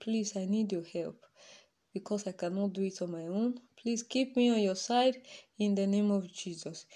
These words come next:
Father, please speak to us in this podcast this morning. Oh Lord, not only this session, but all the sessions. At the end, we want all glory to return to you. In Jesus' mighty name we have prayed. Amen. We had <laughs> fifteen minutes to do opening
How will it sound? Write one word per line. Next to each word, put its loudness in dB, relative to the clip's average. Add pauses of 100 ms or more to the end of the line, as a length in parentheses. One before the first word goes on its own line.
(220)
Father, 2
please -6 (340)
speak -4
to 2
us -2 (160)
in -6
this -2
podcast 0
this -2
morning. 0 (640)
Oh 10
Lord, 10
not 6
only 6
this 0
session, 2
but 0
all 2
the -2
sessions. -4 (380)
At 0
the 2
end, 0 (160)
we -4
want 0
all 2
glory 2
to -4
return -4
to -8
you. -2 (420)
In -4
Jesus' 2
mighty 2
name 2
we 2
have -2
prayed. 2 (140)
Amen. -4 (1000)
We -2
had 6
<laughs> 0
fifteen 2
minutes 4
to 2
do 0
opening 0